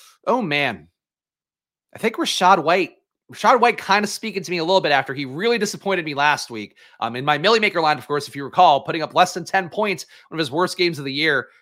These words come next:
Rachaad White, though, besides that, you know, we're talking twenty points, twenty points, twenty points,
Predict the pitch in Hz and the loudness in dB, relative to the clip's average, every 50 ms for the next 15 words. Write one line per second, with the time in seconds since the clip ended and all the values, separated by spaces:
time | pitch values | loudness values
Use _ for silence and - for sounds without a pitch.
0 | _ - 135 - - 196 220 233 202 180 196 220 202 - 190 170 165 151 - - | _ -10 -6 0 4 6 6 6 6 4 2 2 2 0 -2 -2 -4 -4 -4 0
1 | 175 220 240 190 139 - 143 147 160 151 - 147 139 135 135 - - 165 160 156 | 2 2 2 0 -2 -2 0 0 0 0 -2 -6 -8 -8 -6 -4 -2 -2 -2 -2
2 | - 147 - - 170 170 175 160 - 165 165 160 - - - 170 160 160 - - | -4 -10 -10 -6 -6 -4 -4 -4 -6 -6 -6 -6 -8 -8 -8 -8 -8 -8 -8 -8
3 | 156 156 147 - - - 160 160 151 - 160 160 156 156 - - | -10 -10 -8 -10 -8 -8 -8 -8 -8 -6 -6 -6 -6 -8 -10 -14